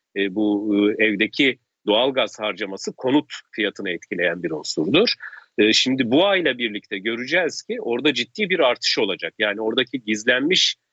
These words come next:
bir anlamda enflasyonun da tekrar yükselişe geçtiği bir dönem yaşayacağız.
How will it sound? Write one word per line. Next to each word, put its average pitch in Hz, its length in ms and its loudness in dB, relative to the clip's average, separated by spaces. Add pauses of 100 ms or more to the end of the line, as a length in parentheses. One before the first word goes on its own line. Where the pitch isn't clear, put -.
(180)
bir 123 80 4
anlamda 110 500 -2
enflasyonun 123 760 -2
da 190 120 -2
tekrar 139 420 0
yükselişe 127 680 0 (340)
geçtiği 170 480 0
bir 170 240 0 (300)
dönem 143 380 0 (220)
yaşayacağız. 135 880 -6